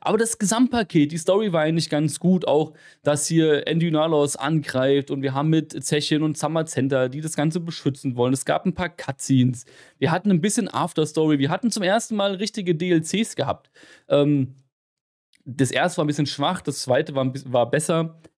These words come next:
Das Gesamtpaket, auch mit den Terra-Raids. Ich hatte damals nicht so das Gefühl, dass die Terra-Raids so krasse Probleme machen wie in Kamezin und Purpur. Und deswegen ist das für mich eigentlich Platz Nummer eins, weil ich's mir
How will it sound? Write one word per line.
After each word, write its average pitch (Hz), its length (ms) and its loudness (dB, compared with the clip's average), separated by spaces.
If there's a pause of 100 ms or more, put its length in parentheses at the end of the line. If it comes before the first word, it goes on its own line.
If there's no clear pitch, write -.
(580)
Das 196 280 0
Gesamtpaket, 226 640 2
auch 170 100 -2
mit 180 100 -2
den 175 140 -2
Terra-Raids. 185 720 -2
Ich 147 160 -6
hatte 208 180 -2
damals 180 260 0
nicht 220 100 -6
so 294 60 2
das - 120 0
Gefühl, 175 240 0
dass 143 100 2
die 139 80 -8
Terra-Raids 131 480 0
so 123 100 -6
krasse 127 280 -4
Probleme 135 360 2
machen 117 320 -2
wie 139 60 -6
in 113 100 -4
Kamezin 120 360 -2
und 107 100 -4
Purpur. 151 460 0 (360)
Und 143 300 2
deswegen 190 340 0
ist 208 140 0
das 220 140 -2
für 202 80 -2
mich - 180 -4
eigentlich 196 240 -2
Platz 185 240 -4
Nummer 180 240 -2
eins, 175 340 0
weil 143 160 0
ich's 160 140 -2
mir 147 400 0